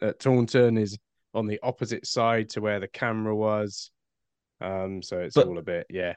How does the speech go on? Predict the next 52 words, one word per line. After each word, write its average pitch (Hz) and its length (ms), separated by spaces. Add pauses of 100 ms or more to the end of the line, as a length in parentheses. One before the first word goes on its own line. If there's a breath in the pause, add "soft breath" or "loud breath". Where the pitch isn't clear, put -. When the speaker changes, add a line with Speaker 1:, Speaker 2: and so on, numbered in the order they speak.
(120)
Speaker 1:
it - 60
all 160 100
depends 127 280
Speaker 2:
the 95 80
Speaker 1:
on 82 60
facilities, 85 580
but 87 180
Speaker 2:
It 151 100
does 156 240
all 127 60
Speaker 1:
these 113 60
Speaker 2:
depend 107 240
on 101 100
facilities, 92 360
but 113 100
Speaker 1:
small 101 60
Speaker 2:
then 113 160
you 110 60
are 110 60
Speaker 1:
grounds 110 200
Speaker 2:
starting 107 220
Speaker 1:
aren't 92 80
Speaker 2:
to 107 60
get 98 160
Speaker 1:
really 92 100
set 92 200
up 98 140
for 92 120
it, 85 40
are 92 80
they? 82 140 (480)
Speaker 2:
which 131 260
is 113 100
when 123 220
you 110 100
start 110 300
getting 107 260
into 104 260
the 98 80
conversation 101 560
of, 92 120
"Well, 101 180
am 104 160
I 101 80
paying 98 320
nine 104 200
pound 101 200
fifty 101 260
for 95 160
the 90 100
same 90 220
product?" - 460